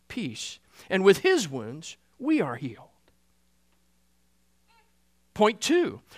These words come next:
on the third day, Christ rose from the dead. This is the good news of Jesus' life-giving resurrection from the grave,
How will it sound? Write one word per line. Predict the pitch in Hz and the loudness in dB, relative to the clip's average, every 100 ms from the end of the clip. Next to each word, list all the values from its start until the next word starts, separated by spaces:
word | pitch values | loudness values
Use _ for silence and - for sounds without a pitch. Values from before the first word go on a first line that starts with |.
| - | 2
on | 185 190 | 6 6
the | |
third | 185 262 247 | 6 4 6
day, | 180 254 | 8 6
Christ | 160 - 294 - | 6 6 6 6
rose | 180 190 190 | 4 4 4
from | 240 | 0
the | 226 | 0
dead. | 294 320 139 - _ _ _ _ _ _ _ _ _ - | 0 -2 -6 -14 _ _ _ _ _ _ _ _ _ -2
This | 165 254 269 | 8 8 8
is | 262 | 2
the | 233 | 2
good | 208 254 | 4 4
news | 214 202 208 | 6 4 4
of | - 165 | 0 0
Jesus' | 139 175 233 240 208 | 0 2 2 2 0
life-giving | 160 170 247 214 190 254 269 | 4 6 6 4 0 2 4
resurrection | 226 220 220 214 254 | 2 4 4 4 2
from | 240 254 | -2 -2
the | 247 | 0
grave, | 277 - 123 | 0 0 -4